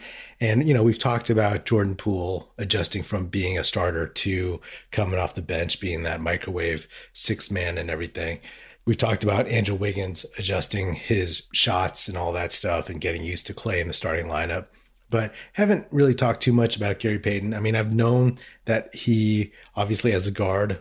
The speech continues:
was going to have to make some changes in his routine and everything, you know, especially without Draymond. He's not getting those looks from the dunker spot, the lobs, whatever.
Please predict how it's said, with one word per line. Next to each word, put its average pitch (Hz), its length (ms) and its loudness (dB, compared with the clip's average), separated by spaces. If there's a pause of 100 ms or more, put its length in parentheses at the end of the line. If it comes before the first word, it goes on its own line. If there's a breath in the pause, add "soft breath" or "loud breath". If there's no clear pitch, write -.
was 107 200 -4
going 98 340 -2
to 92 60 -2
have 95 240 -2
to 101 440 -2
make 101 300 -2
some 92 480 -2
changes 101 560 0
in 95 320 -4
his 87 480 -4
routine 101 500 -2
and 104 120 0
everything, 101 480 -2 (380 loud breath)
you 175 100 4
know, 123 340 4
especially 160 400 2
without 120 320 4
Draymond. 92 520 0
He's 92 260 -6
not 101 420 -2 (540)
getting 101 340 2
those 95 240 -2
looks 143 540 2
from 113 180 2
the 104 80 2
dunker 113 360 2
spot, 110 440 0
the 92 80 -8
lobs, 98 540 -2
whatever. 95 480 -2